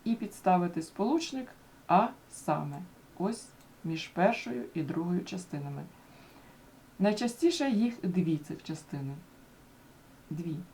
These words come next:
Рідше більше частин. Якщо більше частин, то на межі вже третьої і четвертої і наступних частин може бути інший розділовий знак. Отже, перше правило.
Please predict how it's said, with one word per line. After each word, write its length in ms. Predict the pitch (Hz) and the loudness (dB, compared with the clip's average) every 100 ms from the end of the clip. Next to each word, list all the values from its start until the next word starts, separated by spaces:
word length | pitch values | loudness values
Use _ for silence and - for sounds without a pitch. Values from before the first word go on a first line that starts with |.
| - | -8
Рідше 480 | 170 220 294 - 226 - | -2 -2 -2 -6 -8 -6
більше 340 | 147 151 - | -2 -2 -4
частин. 460 | 185 - - 147 139 - - - | -12 -14 -12 -10 -10 -12 -14 -8
Якщо 300 | 208 - 208 | -8 -6 -4
більше 300 | 226 - 202 | -4 -2 -4
частин, 420 | 202 196 269 302 - - - - | -4 -6 -4 -6 -8 -20 -14 2
то 260 | 190 185 - - - | 4 4 0 -16 -6
на 100 | 190 | 2
межі 280 | 202 190 190 | 4 4 4
вже 160 | 180 185 | 2 2
третьої 400 | 185 175 170 175 | 2 2 2 0
і 40 | |
четвертої 560 | 190 185 233 269 - 185 | 0 -2 0 0 2 2
і 40 | |
наступних 500 | 170 180 240 233 214 | 2 -2 -6 -4 -4
частин 360 | - 185 175 175 | -4 -6 0 2
може 180 | 196 185 | 2 0
бути 240 | 185 - | -2 -4
інший 440 | - 170 - 156 | -4 -4 -4 -4
розділовий 520 | 151 151 151 151 175 160 | -4 -4 -4 -2 -2 -4
знак. 240 | - 131 - - - - - - - - - - - - - - | -6 -10 -12 -20 -20 -20 -20 -20 -20 -20 -20 -20 -20 -20 -16 -8
Отже, 220 | 165 170 | -4 -4
перше 340 | 170 170 - | 0 0 0
правило. 440 | - 180 208 240 | 2 6 6 6